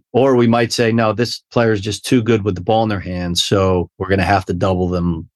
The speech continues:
in certain ways, deny them the ball, and have a game plan that way,"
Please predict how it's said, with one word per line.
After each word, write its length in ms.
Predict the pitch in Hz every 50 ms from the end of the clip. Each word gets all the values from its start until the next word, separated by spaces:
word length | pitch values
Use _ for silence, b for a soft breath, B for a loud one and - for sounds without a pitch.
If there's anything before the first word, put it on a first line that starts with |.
| _ _ -
in 80 | 101 95
certain 440 | - - - 101 98 - 95 90 90
ways, 580 | 90 90 87 87 87 87 87 85 82 - - -
deny 280 | 95 95 90 95 95
them 180 | 90 92 90 90
the 60 | 85
ball, 640 | 80 - 85 87 87 82 82 85 82 80 78 - - _ _ -
and 200 | - 87 87 87 85
have 180 | 95 95 87
a 60 | 92 85
game 260 | 92 95 95 92 90
plan 380 | - 104 95 92 92 90 90
that 280 | 92 98 98 104 - -
way," 440 | 104 92 85 85 82 85 82 80